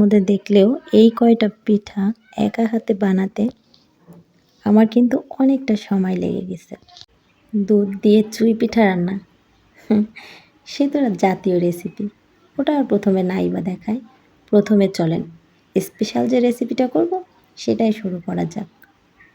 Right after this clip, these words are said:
তো আমি এখানে একটু বেশ যে গুঁড়িগুলো ছিল এক্সট্রা, সেগুলো একটু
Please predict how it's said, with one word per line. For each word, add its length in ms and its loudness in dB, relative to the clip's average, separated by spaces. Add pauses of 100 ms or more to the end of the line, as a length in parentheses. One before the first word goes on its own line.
(1300)
তো 60 2 (220)
আমি 180 6 (320)
এখানে 280 2
একটু 160 -4 (120)
বেশ 160 4 (440)
যে 80 2 (120)
গুঁড়িগুলো 400 4 (120)
ছিল 160 2 (120)
এক্সট্রা, 280 -4 (120)
সেগুলো 360 0
একটু 160 -2